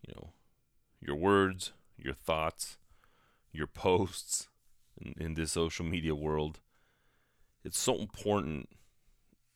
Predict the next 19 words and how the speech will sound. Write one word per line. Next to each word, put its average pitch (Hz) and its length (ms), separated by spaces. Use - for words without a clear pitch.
and - 140
I 71 80
see 123 320
it 87 80
every 78 220
day, 71 400
you 69 80
know, 73 80
when 73 160
people 85 580
are 71 140
constantly 73 960
spewing 92 600
negativity, 76 800
not 120 160
only 139 260
just 104 400
about 82 240
themselves, 80 640